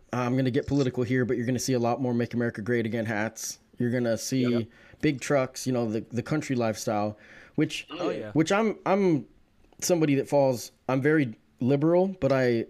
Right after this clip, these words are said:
Speaker 1: personally, I can have respect for people across the board, no matter what. And I can see the differences in strategy and politics. But
Speaker 2: Very
Speaker 1: when
Speaker 2: cool.
Speaker 1: it comes to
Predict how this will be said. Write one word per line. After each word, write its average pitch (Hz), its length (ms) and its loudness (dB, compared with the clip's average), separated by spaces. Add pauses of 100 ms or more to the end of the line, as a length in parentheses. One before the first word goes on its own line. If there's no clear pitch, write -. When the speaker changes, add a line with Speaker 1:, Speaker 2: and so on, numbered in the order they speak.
(540)
Speaker 1:
personally, 135 720 0
I 113 140 0
can 120 140 -4
have 110 200 -2
respect 113 360 -4
for 120 100 -8
people 104 320 -4
across 98 300 -6
the 98 60 -6
board, 87 260 -2
no 92 80 -2
matter 98 200 -2
what. 147 300 -2
And 123 100 -2
I 117 60 0
can 120 160 -4
see 131 260 -2
the 117 100 -2
differences 107 480 -4
in 107 80 0
strategy 117 460 -2
and 113 100 -4
politics. 107 580 -4 (140)
But 120 440 0 (420)
Speaker 2:
Very 104 300 -10
Speaker 1:
when 147 160 2
Speaker 2:
cool. 151 60 0
Speaker 1:
it 147 60 -10
comes 160 340 0
to 127 520 0